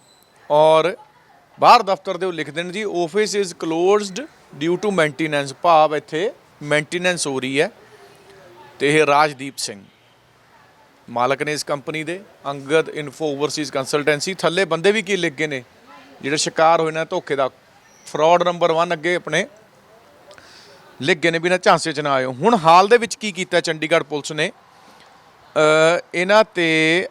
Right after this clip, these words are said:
ਆਪਣਾ ਸਤਾਰਾਂ ਦਸੰਬਰ ਨੂੰ, ਦੋ ਦਿਨ ਪਹਿਲਾਂ ਆਪਾਂ ਕਹੀਏ, ਇਹ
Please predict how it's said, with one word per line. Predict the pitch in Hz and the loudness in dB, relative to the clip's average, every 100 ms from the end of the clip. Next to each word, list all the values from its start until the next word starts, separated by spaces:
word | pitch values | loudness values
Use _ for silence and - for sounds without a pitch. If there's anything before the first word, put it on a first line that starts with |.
| - | -4
ਆਪਣਾ | 147 - 151 151 143 139 143 165 - _ _ _ _ _ _ _ _ _ - | -4 -2 0 2 4 4 4 2 0 _ _ _ _ _ _ _ _ _ -6
ਸਤਾਰਾਂ | - - 170 170 185 190 196 - _ 127 117 | -4 2 4 6 6 4 0 -8 _ -20 -4
ਦਸੰਬਰ | 147 - 160 175 185 | -2 0 2 4 4
ਨੂੰ, | 131 101 _ _ _ _ _ _ _ _ _ - - - - - - | 0 -14 _ _ _ _ _ _ _ _ _ -20 -20 -20 -20 -20 -8
ਦੋ | 123 175 | 2 4
ਦਿਨ | 214 202 | 4 0
ਪਹਿਲਾਂ | 185 165 | 0 2
ਆਪਾਂ | 160 - 151 | 0 0 -2
ਕਹੀਏ, | 147 143 139 156 - _ - | -2 -2 0 -2 -4 _ -16
ਇਹ | - 143 151 160 143 160 | -4 -2 2 2 2 0